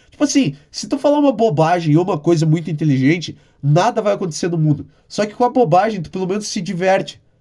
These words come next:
A coisa inteligente, tu, tu fica, "É, eu falei uma coisa inteligente aqui, é." E nada muda, e aí tu fica mal, porque tu falou uma coisa inteligente e nada mudou, e tu tava com pretensão de mudar.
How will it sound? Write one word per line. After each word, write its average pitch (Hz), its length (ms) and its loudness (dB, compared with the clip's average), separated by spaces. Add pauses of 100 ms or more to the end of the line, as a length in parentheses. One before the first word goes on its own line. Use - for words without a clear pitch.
(400)
A 139 100 2
coisa 226 240 0
inteligente, 226 680 0
tu, 220 220 -2 (200)
tu 151 120 -4
fica, 180 280 -4
"É, 131 180 0
eu 107 60 -6
falei - 260 -4
uma 214 100 -4
coisa 202 200 -6
inteligente 156 540 -2
aqui, 131 200 -6
é." 110 400 -2 (500)
E 180 80 -4
nada 214 320 0
muda, 214 320 2
e 156 40 4
aí 165 100 2
tu 151 80 -12
fica - 180 -2
mal, 220 220 2
porque 185 160 -4
tu - 80 -6
falou 185 240 2
uma 233 120 0
coisa 196 220 -4
inteligente 180 560 -2
e 208 60 -6
nada 185 320 -2
mudou, 202 420 2
e 120 80 -4
tu 143 120 -8
tava 175 240 0
com 185 120 -8
pretensão 190 480 -4
de 190 80 -10
mudar. 214 400 0